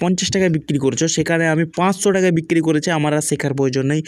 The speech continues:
তাই আমি শেখা বন্ধ করে দিয়েছি, তাই আজ পর্যন্ত পাঁচশো টাকার বেশি দামে পেইন্টিং বেচতে পারিনি। আর তুই যদি আজকে শেখা বন্ধ করে দিস, তাহলে তোর পেইন্টিংও হাজার টাকার বে-, চেয়ে বেশি দামে বিক্রি হবে না।'" তো এই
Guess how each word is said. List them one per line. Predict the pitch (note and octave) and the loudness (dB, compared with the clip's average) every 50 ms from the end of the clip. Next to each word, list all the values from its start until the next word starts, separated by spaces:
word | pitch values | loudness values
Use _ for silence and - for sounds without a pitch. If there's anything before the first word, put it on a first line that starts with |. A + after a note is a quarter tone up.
| - - - - - - | -8 -12 -12 -12 -8 -6
তাই | D3 D3 E3 E3 | -4 -2 0 0
আমি | E3 E3 E3 | 0 0 0
শেখা | - - E3 D#3+ F3 F3 | 0 -2 -2 0 0 0
বন্ধ | D#3+ D#3+ D#3 D#3 D#3 | 2 2 2 2 2
করে | C#3 D3 C#3 C3 | 2 0 0 0
দিয়েছি, | B2+ C#3 C3+ F3 E3+ | 0 -2 0 -2 -2
তাই | E3 D#3 D#3+ E3 | 0 0 0 0
আজ | E3+ F3+ G3+ F#3+ F3+ - | 0 0 -2 -2 0 2
পর্যন্ত | G#3 G3 G3+ F#3+ F3+ G#3 F#3+ - | 2 2 2 2 0 -2 -2 -2
পাঁচশো | - D#3 F3+ F3+ - - - B3+ | -2 -2 -2 -2 -2 -2 -2 0
টাকার | A#3 A#3 G#3+ G#3+ G3+ | 0 0 0 0 0
বেশি | F#3+ F3 D#3+ D#3+ - E3 E3 | 2 0 0 0 0 -2 -2
দামে | D3 D3+ C3 C3 D3+ G3 - - - - - - - | 0 0 0 0 -2 -2 -4 -8 -18 -20 -18 -8 -4
পেইন্টিং | - C3 B2 B2 A#2 B2 C#3+ D#3+ D3+ C3 | -2 -2 0 -2 -2 -2 0 0 0 0
বেচতে | C3+ C#3 C3 - - - B2 | 0 -2 -2 -4 -4 -6 -8
পারিনি। | B2 - A#2 A2 A2 - - F3 _ - - - - | -6 -6 -6 -6 -6 -6 -10 -16 _ -20 -20 -14 -10
আর | - B2 B2 - | -8 -8 -6 -2
তুই | - C3+ D#3 D#3 D#3 | 0 0 2 2 2
যদি | D3 C3 C3 B2 | 0 2 2 0
আজকে | B2 B2 B2 - C3 | 0 -2 -2 -4 -4
শেখা | B2 - - B2+ B2+ D3+ D3+ | -4 -2 -2 -2 -2 -2 -2
বন্ধ | C3+ C3+ B2+ A#2+ A2+ | -2 -2 0 0 -2
করে | - - A#2 A2 A2 | -2 -2 -2 -4 -2
দিস, | - - C3+ F3 F3+ - - - - - - | -2 -2 -2 -4 -4 -6 -10 -14 -14 -12 -6
তাহলে | - B2+ B2+ B2+ B2+ B2+ | -4 -2 -2 -2 -2 0
তোর | - C3+ C#3+ D#3+ D#3+ | 0 0 0 0 0
পেইন্টিংও | F3+ F3 E3 D#3 D3 B2 A#2+ B2 B2+ B2+ - | 0 0 2 2 0 0 -2 -4 -4 -6 -4
হাজার | - C3+ C#3+ C#3 - F3+ F3+ F3+ - | -4 -4 -4 -2 -2 -2 -2 -2 -4
টাকার | - D#3+ E3 - C3+ - - - | -8 -6 -6 -6 -8 -8 -6 -6
বে-, | A#2+ C3 C3+ - _ _ _ | -6 -6 -6 -10 _ _ _
চেয়ে | - - A#2+ C3 D#3+ G#3+ - - - - - | -6 -4 -2 -2 -4 -6 -10 -16 -20 -16 -8
বেশি | - B2+ A#2 A2 - - A#2 | -4 -4 -2 -2 -2 -2 -2
দামে | B2 A#2 C3+ C#3+ C#3 C3 | -2 -2 -2 -4 -4 -2
বিক্রি | - A2+ - - - B2+ B2+ - | -4 -6 -6 -6 -8 -8 -6 -6
হবে | C#3+ B2+ - - | -6 -6 -6 -8
না।'" | - F3 - _ _ - - - - - - - - - | -10 -10 -14 _ _ -20 -16 -14 -12 -12 -12 -14 -8 -2
তো | - B3+ | 0 2
এই | C4+ | 2